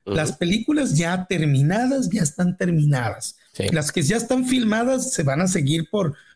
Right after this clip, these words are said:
Speaker 2: por editar y diseñar y, y toda la cosa que tienen que hacer.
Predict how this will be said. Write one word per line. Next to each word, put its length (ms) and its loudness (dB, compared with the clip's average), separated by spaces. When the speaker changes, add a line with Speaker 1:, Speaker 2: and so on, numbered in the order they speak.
Speaker 2:
por 280 -2
editar 680 0
y 80 0
diseñar 680 2
y, 200 2
y 200 2
toda 220 -2
la 120 -2
cosa 240 -2
que 60 -8
tienen 180 0
que 80 -2
hacer. 200 -2